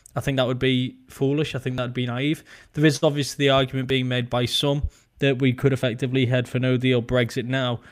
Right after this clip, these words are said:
and you'll never know the full impact that it will have had on the economy because it'll have been dwarfed by the coronavirus. So it's the kind of opportune moment where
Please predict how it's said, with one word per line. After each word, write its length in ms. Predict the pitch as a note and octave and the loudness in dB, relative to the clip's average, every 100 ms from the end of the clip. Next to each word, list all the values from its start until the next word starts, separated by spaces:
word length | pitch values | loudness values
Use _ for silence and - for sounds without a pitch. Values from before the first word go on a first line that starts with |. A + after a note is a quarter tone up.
| - | -6
and 100 | D#3+ | -2
you'll 100 | D3+ | 2
never 220 | D3 C3+ | 2 2
know 120 | C3 | 0
the 220 | B2+ B2 - - | -2 -4 -10 -8
full 160 | C#3 C3 | -2 -2
impact 560 | B2+ - A#2 A#2 - | -2 -4 -6 -8 -12
that 100 | - | -6
it 60 | B2+ | -6
will 100 | B2 | -4
have 100 | B2 | -4
had 160 | - B2 | -4 -4
on 100 | B2+ | -2
the 80 | |
economy 400 | B2 - D3 C3+ | -2 0 -2 0
because 240 | B2+ B2 - | -2 -4 -6
it'll 140 | G#2+ | -8
have 40 | A#2+ | -4
been 140 | A#2+ | -4
dwarfed 420 | A#2 B2 B2+ B2 - - - - | -2 -2 -2 -4 -14 -16 -18 -4
by 120 | B2 | 0
the 100 | B2 | 0
coronavirus. 640 | B2 B2 B2 B2 A#2+ B2+ B2 | 0 0 0 0 0 -2 -4
So 100 | - | -4
it's 140 | A#2+ - | -6 -6
the 100 | A#2+ | -6
kind 180 | - | -6
of 100 | A#2 | -6
opportune 540 | A2+ B2 B2 - B2+ A#2+ | -6 -6 -6 -4 -2 0
moment 420 | A#2+ B2+ B2+ B2+ | 0 0 0 -2
where 320 | B2 A#2+ A2+ | -2 -2 -4